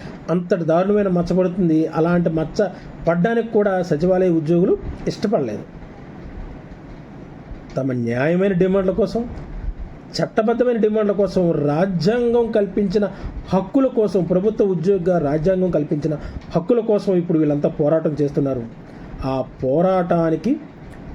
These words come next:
సంఘీభావంగా కూడా ప్రజలనే ఎన్నుకుంటున్నారు. ఎందుకంటే ఇప్పటివరకు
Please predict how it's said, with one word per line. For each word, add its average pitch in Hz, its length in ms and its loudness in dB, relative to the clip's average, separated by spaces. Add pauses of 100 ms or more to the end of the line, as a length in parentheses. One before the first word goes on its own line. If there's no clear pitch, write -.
సంఘీభావంగా 185 1080 2
కూడా 170 300 0 (600)
ప్రజలనే 147 480 2
ఎన్నుకుంటున్నారు. 151 600 -2 (600)
ఎందుకంటే 214 340 2
ఇప్పటివరకు 202 540 2